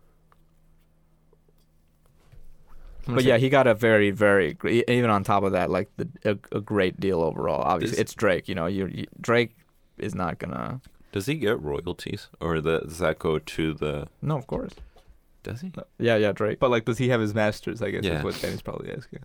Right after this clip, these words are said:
Speaker 2: Mm, may-, maybe, maybe with the new deal, uh,
Speaker 3: Mm.
Speaker 2: because it doesn't really go into much detail as to what exactly went on, but it seems like it's a very good deal for him.
Speaker 3: Mm-hmm.
Speaker 2: And, um,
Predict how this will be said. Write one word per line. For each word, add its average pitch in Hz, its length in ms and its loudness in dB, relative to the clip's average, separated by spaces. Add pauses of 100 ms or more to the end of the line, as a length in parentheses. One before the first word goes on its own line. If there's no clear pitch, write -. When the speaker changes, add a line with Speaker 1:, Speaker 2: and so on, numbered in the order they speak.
Speaker 2:
Mm, 113 400 -2 (160)
may-, 113 180 0
maybe, 135 400 4
maybe 139 300 4
with 127 160 0
the 110 100 0
new 110 240 0
deal, 107 360 2 (360)
uh, - 60 -2
Speaker 3:
Mm. 110 160 2
Speaker 2:
because 117 180 2
it 117 60 2
doesn't 127 220 4
really 117 180 2
go 110 140 4
into 104 160 0
much 104 200 0
detail 98 320 -2
as 101 160 -2
to 104 120 -2
what 95 180 2
exactly 95 360 -2
went 92 180 -2
on, 95 120 0
but 107 120 2
it - 80 -6
seems 113 280 -2
like 98 140 0
it's - 100 -6
a 104 80 0
very 104 300 4
good 101 200 0
deal 101 200 2
for - 180 -8
him. - 340 -8
Speaker 3:
Mm-hmm. 82 280 -8 (480)
Speaker 2:
And, 104 200 0
um, 95 240 0